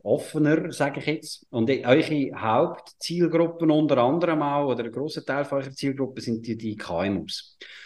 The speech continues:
Und, ähm, eben, jetzt hast du vorher, Manuela, von dem Handwerksbetrieb erzählt. Und, äh, also ich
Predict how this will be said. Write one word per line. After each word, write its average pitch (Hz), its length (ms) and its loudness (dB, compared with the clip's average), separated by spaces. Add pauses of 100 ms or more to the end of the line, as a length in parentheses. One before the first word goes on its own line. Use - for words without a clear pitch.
(160)
Und, 104 380 0
ähm, 98 340 2
eben, 123 160 4
jetzt 127 120 2
hast 113 120 0
du 123 80 -4
vorher, 143 340 2
Manuela, 131 380 4
von 120 140 -6
dem 104 160 -4
Handwerksbetrieb 165 840 -2
erzählt. 170 420 2 (580)
Und, 107 340 0
äh, 98 480 0
also 107 160 -6
ich - 220 -12